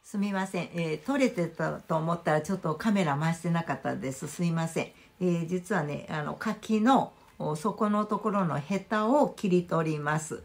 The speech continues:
そして、えー、こ-、こ-、こちらにね、<laughs> あの、包丁でこう切り目を、お-、入れますね。えー、食べやすいようにということですね。えー、で、こちらをどうするかというと、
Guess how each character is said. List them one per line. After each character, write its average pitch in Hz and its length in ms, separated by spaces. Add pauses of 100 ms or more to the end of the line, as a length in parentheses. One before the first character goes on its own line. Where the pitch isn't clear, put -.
(480)
そ 196 220
し - 160
て、 254 300 (220)
え 147 60
ー、 143 460
こ-、 180 180
こ-、 185 200
こ 185 140
ち 180 200
ら 185 80 (120)
に 185 220
ね、 - 320 (280)
<laughs> - 280
あ 190 180
の、 175 200
包 185 120
丁 170 200
で 151 160
こ 151 180
う 147 80
切 220 160
り 202 180
目 196 220
を、 135 220 (420)
お-、 131 460
入 160 100
れ 151 160
ま 143 220
す 147 160
ね。 208 260 (400)
え - 40
ー、 - 360 (200)
食 175 120
べ 175 100
や 170 160
す 185 220
い 156 120
よ 151 120
う 147 80
に 240 160
と 226 160
い 165 100
う 147 80
こ 143 140
と 135 160
で 127 140
す 139 140
ね。 190 220 (220)
え 156 160
ー、 147 80
で、 233 160
こ 220 180
ち 208 220
ら 202 180
を - 180 (460)
ど 240 220
う 262 40
す - 140
る 156 100
か 143 160
と 143 200
い 143 100
う 131 140
と、 - 300